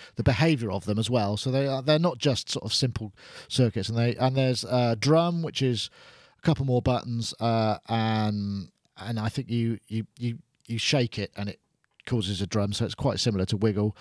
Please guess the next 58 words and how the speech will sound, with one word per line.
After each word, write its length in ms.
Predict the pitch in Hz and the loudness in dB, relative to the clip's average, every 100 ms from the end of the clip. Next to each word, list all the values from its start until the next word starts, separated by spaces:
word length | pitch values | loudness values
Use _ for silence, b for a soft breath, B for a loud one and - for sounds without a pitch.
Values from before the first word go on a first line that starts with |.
| B | B
but 80 | 123 | -4
it's 80 | |
got 160 | 120 104 | -2 0
more 160 | 110 101 | 0 2
buttons, 340 | 120 90 98 | 2 0 -2
and 80 | 104 | -2
then 120 | 107 | 0
there's 140 | 107 | 0
pads, 380 | - - 110 95 | 0 0 -2 -4
which 120 | 101 | -8
are 60 | 95 | -6
just 160 | 107 - | -6 0
four 200 | 139 110 | 0 0
pads 320 | 104 90 95 | -2 -4 -4
and 60 | |
a 40 | 98 | -2
modifier. 460 | 101 90 - 85 85 B B B | -2 -2 -2 -2 -4 B B B
And 80 | 160 | 4
they're 80 | 196 | 6
all 100 | 208 | 4
little 200 | 185 170 | 2 0
U 180 | 165 214 | 4 4
S 80 | 170 | 2
B 180 | 185 | 0
circuit 440 | 170 - 180 - 139 | 0 2 2 0 0
boards. 340 | 127 135 147 | 2 4 2
I 80 | - | -4
think 220 | - 160 | -6 -6
there 80 | 139 | -8
might 160 | 139 98 | -10 -12
be 80 | |
some 160 | 117 127 | -16 -14
pictures 340 | - - - | -14 -14 -10
of 80 | 104 | -8
them 140 | 98 92 | -6 -2
here 240 | 120 113 | 0 2
if 180 | 117 - | 0 -2
I 160 | 113 101 | -2 -2
scroll 600 | - - - 123 113 110 | -6 -6 -2 0 2 0
up 80 | |
and 100 | 104 | -2
down. 360 | 107 110 110 113 b b b b b b - | -2 0 0 -2 b b b b b b 0
Uh, 500 | 120 120 117 113 110 | 2 4 4 4 2
let 120 | 101 | 0
me 80 | 113 | -2
see. 300 | - 113 101 | -2 0 2
Yeah, 240 | 104 127 | 2 2
they're 120 | 110 | 4
like 180 | 135 147 | 2 2
little 180 | 160 151 | 0 -2
circuit 360 | - 156 - 139 | 0 0 0 2
boards 220 | 127 117 | 2 0
that 100 | 120 | 0
you 160 | 131 | 2
can 100 | 131 | 2
either 220 | 143 165 143 | 2 2 2
buy 200 | 143 131 | 2 2
naked, 560 | 139 135 - 117 127 | 2 0 2 0 0